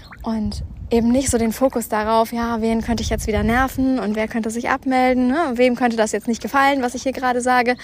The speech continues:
Stopp mit diesem ganzen People-Pleasing, ja. Du bist nicht hier, um allen anderen zu gefallen. Du bist nicht hier, um allen anderen zu gefallen,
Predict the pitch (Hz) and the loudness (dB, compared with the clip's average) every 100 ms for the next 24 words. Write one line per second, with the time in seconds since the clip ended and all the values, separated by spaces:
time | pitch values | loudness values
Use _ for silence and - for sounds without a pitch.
0 | - - - - - - - 285 269 262 | -12 -14 -16 -10 -2 2 2 2 -2 0
1 | 254 233 254 262 254 247 269 254 - 214 | 0 0 0 -2 -2 -2 -2 -2 0 -4
2 | 202 202 208 226 240 220 254 - 262 - | -2 -4 -4 -4 -4 -2 -2 0 -2 2
3 | 269 240 247 226 214 226 202 233 233 233 | 4 4 4 0 0 -2 -2 -2 -2 -4
4 | 226 214 226 196 208 220 208 277 302 - | -4 -4 -4 -4 -6 -8 0 2 2 -2
5 | - 214 - 262 269 269 202 208 214 220 | -6 -8 -4 0 0 0 -4 -2 -2 -2
6 | 220 214 214 202 208 190 202 | -4 -6 -6 -6 -6 -6 -6